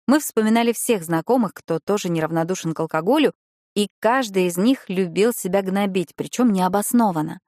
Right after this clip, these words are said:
В современном обществе ругать себя, как, впрочем, и выпивать, кажется чем-то вроде хорошего тона или оригинальной причины получить комплимент. «Я жирная свинья». «Нет, ты что, ты очень стройная». «Я опозорилась на презентации».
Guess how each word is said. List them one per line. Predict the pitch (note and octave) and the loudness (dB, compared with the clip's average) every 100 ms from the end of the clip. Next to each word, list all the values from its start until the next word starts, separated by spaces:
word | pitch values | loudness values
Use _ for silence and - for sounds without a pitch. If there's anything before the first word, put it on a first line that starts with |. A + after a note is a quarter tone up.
| _ _ _ _ _ | _ _ _ _ _
В | - | -2
современном | G#3 A#3 C4+ B3 F#3 A3 | 0 4 4 4 2 2
обществе | C#4+ - - - F3 | 0 -2 -4 0 2
ругать | G3 G3 F#3 | 2 0 -2
себя, | - E3 G#3+ | -4 -2 -2
как, | - D#3+ | -2 -6
впрочем, | _ - E3+ - E3 | _ -4 -2 -4 -6
и | - | -4
выпивать, | E3+ D#3+ E3+ E3 C4 C4+ _ _ _ _ | -6 -4 -2 0 0 -2 _ _ _ _
кажется | - E4+ C#4 - | 0 0 0 -4
чем-то | - C4+ A3+ | 2 2 4
вроде | A#3+ A3 | 2 2
хорошего | - G#3+ G#3 - F#3 - | 0 0 -2 -2 -2 0
тона | G#3+ C4+ F#3 D#3 | 0 2 2 0
или | D3+ | 0
оригинальной | D3+ D3+ D#3 D#3 E3+ E3+ D#3 | 0 0 0 0 2 0 -2
причины | - D3 - A3 | -4 -4 -2 -2
получить | F#3 E3 D#3+ F3 | 0 -4 -2 -4
комплимент. | - E3+ F#3 F#3 D#3+ C#3+ C#3 _ _ _ _ _ _ | -2 -2 0 2 2 0 -2 _ _ _ _ _ _
«Я | G#3 F#3 C4+ C4+ | -4 2 2 2
жирная | F#3 G#3 C#4 A#3+ A3 | 0 0 0 0 0
свинья». | G#3+ - G#3+ G#3+ F#3 F3+ D#3 D#3+ _ _ _ _ | -2 -4 -2 0 0 -2 -4 -10 _ _ _ _
«Нет, | F#3+ F#3 G3+ A3 F3 - | -2 0 0 0 -4 -6
ты | G3+ | -6
что, | - - A#3 C4 - | -4 -2 0 0 0
ты | |
очень | F#3 G3+ - C4 | -2 0 0 0
стройная». | - C#4 C#4+ A3+ F#3+ E3+ - _ _ _ _ | 0 0 2 0 -2 -6 -12 _ _ _ _
«Я | A3+ C#4+ D#4 | 0 4 4
опозорилась | B3+ G#3+ A#3 A#3+ A3+ G#3 | 2 0 0 2 0 -2
на | A3 | -2
презентации». | A3 G3+ G#3+ G3+ F3+ E3+ - E3 D3+ | -2 0 0 0 -2 -4 -10 -14 -16